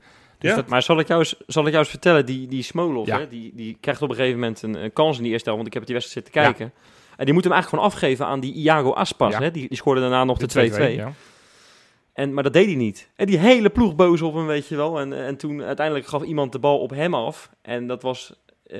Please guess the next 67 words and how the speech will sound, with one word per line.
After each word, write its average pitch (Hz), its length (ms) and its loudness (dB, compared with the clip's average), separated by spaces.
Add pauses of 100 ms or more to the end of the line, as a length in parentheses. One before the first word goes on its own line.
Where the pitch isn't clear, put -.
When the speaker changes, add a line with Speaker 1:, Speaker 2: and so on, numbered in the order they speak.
Speaker 3:
iedereen 160 320 0
ging 131 280 -4
naar 135 140 0
die, 127 260 -4
naar 131 80 -4
die 123 120 -2
assistgever 135 960 0
Speaker 1:
Ja. 147 60 -4
Speaker 3:
in 139 120 -6
plaats 139 200 0
van 143 100 -4
naar 131 80 -4
Smolov, 147 400 2
hè. 143 80 -2
Dat 147 140 -6
zegt 147 180 -4
wel 139 140 0
genoeg 147 200 -4
over 143 140 2
de 135 60 -6
Speaker 1:
Ik 127 60 -4
geloof 123 120 4
Speaker 3:
verhoudingen 143 300 4
Speaker 1:
dat 139 100 4
Speaker 3:
bij, 131 100 2
Speaker 1:
niet. 127 140 -6
Speaker 3:
eh, - 80 -16
Speaker 1:
Hij 139 100 0
was, 160 120 2 (140)
hij 151 100 0
was 143 140 2
ook, 120 200 0
eh, 127 80 0
toen 135 120 -2
de 131 60 -2
corona 147 300 0
uitbrak, 131 500 -2
het 127 80 -8
Speaker 2:
Ik 127 80 -10
Speaker 1:
hele - 60 -10 (120)
Speaker 2:
wou - 20 -
Speaker 1:
land 147 120 8
Speaker 2:
zeggen. 156 220 6
Speaker 1:
zat 110 120 2
op 143 160 -6
lokketje 160 380 0
down. 160 320 4
En 151 140 -4
hij 156 240 4
ging, 135 280 2
eh, 131 140 2
toen 147 280 2
Ledoki, 160 420 2
"Ik 175 60 -2 (100)
ga - 220 -4
lekker 202 220 6
naar 175 100 0
Rusland, 185 340 4
naar 156 120 2
mijn, 139 180 4
de 135 60 2
Speaker 2:
<laughs> - 20 4
Is 147 40 2
een - 60 0
Speaker 1:
achttienjarige 139 540 4
vrouw." 160 180 6
Speaker 2:
privéjet. 113 320 2